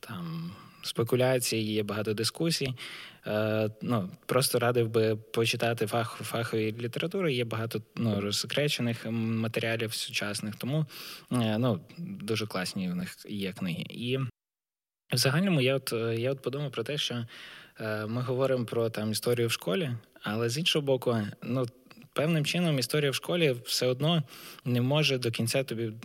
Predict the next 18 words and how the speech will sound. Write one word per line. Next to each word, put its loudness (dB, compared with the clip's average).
який -2
би, -2
е, -8
геніальний 0
викладач, -2
е, -6
не 0
був, 0
все 2
одно 2
ти 2
сприймаєш 2
її 0
як -2
певні 0
такі, -6
ну, 0
історії 2